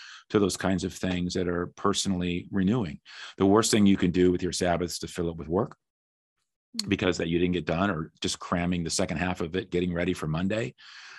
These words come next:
Speaker 1: Um, and, you know, where you just really just had maybe an hour or two that morning that was good with worship and everything, but you never really had a day. The whole idea is to take one day a week and have, you know, spent along these lines.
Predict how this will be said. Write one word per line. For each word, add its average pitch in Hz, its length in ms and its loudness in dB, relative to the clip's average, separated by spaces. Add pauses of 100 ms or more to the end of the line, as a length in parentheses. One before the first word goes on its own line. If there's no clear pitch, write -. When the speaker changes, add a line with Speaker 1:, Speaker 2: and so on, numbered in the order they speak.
(160)
Speaker 1:
Um, 80 540 0
and, 85 640 -4
you 95 140 -2
know, 87 80 -2
where 82 120 -2
you 87 120 0
just 92 260 -4
really 87 260 0
just 87 320 -8
had 90 540 -2
maybe 92 280 0
an 87 80 0
hour 87 240 -2
or 90 100 0
two 90 220 -6
that 85 180 -6
morning 85 540 -6 (140)
that 82 140 -6
was 82 160 -10
good 101 340 4
with 90 200 -8
worship 95 260 -4
and 87 80 -4
everything, 82 220 -8
but 80 100 -10
you 107 80 -2
never 139 160 0
really 101 160 0
had 92 200 -2
a 92 40 -6
day. 78 540 -4 (600)
The 98 60 4
whole 151 80 6
idea 120 180 8
is 110 80 2
to 98 80 2
take - 280 0 (160)
one 98 580 0
day 78 560 0
a 82 120 0
week 78 420 -2 (500)
and 87 140 -2
have, 87 380 0 (260)
you 95 320 -4
know, - 100 -6
spent 120 460 4
along 85 460 -2
these 76 280 -4
lines. 76 880 -6